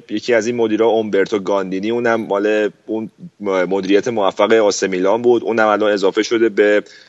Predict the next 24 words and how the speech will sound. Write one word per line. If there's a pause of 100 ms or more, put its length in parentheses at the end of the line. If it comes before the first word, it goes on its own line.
کادر
باشگاه
آ
س
روم. (560)
یا
مثلاً
ببینی
که
الان
این
باشگاه (540)
اینتر
میلان
و
آ
س
میلان
تو
این، (100)
اه،
فروششون
به
چینیا،